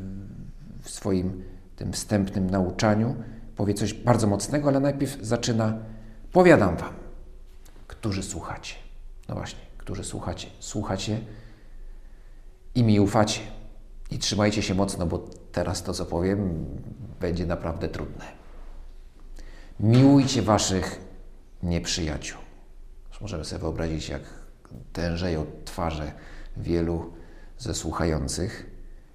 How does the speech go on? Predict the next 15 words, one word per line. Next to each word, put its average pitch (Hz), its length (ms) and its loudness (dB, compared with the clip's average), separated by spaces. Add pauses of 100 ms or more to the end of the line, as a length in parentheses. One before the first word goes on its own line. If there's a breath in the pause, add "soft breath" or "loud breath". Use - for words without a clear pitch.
(320 soft breath)
ale 92 200 0
myślą 92 240 0
sobie: 85 180 0
„No 92 100 2
dobrze, 92 260 4
miłujcie, 95 640 6
to 85 140 0
znaczy, 92 260 0
że 85 80 0
jak 80 160 0
wezmę 98 380 4
do 95 100 4
niewoli 98 320 6
mojego 90 300 2 (280)
nieprzyjaciela, 95 800 0